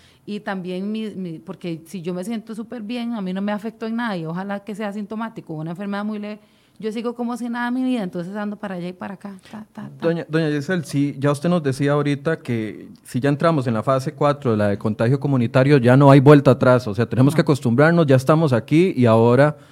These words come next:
Speaker 2: a extremar medidas, etcétera. Entonces, ¿por qué hacer los estudios? Por ejemplo, el que está empezando hoy en Alajuelita, el que está empezando en la Carpio también, me pare-, no, en la Carpio no, perdón, en León trece.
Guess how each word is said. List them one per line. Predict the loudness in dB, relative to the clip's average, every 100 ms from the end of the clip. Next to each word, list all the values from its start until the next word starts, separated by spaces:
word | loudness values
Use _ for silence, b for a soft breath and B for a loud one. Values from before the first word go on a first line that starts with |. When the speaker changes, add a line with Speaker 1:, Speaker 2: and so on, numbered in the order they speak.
| b b
Speaker 2:
a | -2 0 0
extremar | -2 -2 0 2
medidas, | 4 4 2 -2
etcétera. | -2 -2 -2 -4
Entonces, | 0 0 0 -4 -8 B B B B _
¿por | 2 6
qué | 4
hacer | 4 4
los | 4 2
estudios? | 0 2 2 2 -2
Por | -4
ejemplo, | -2 0 -2
el | -4
que | -4
está | -4
empezando | -2 2 2 4 4
hoy | 4 4
en |
Alajuelita, | 2 2 0 0 0 0
el | -4
que | -2
está | -6 -2 -2
empezando | 0 2 4 4
en |
la | 2
Carpio | 2 0 0 -8
también, | -8 -4 -2 -2 -2 -4
me | -8
pare-, | -6 -8 -10 0
no, | 2
en | 2
la | 0
Carpio | -4 -2 -2
no, | -2
perdón, | -2 -2 0
en | 2
León | 2 4 4
trece. | 4 2 2 -6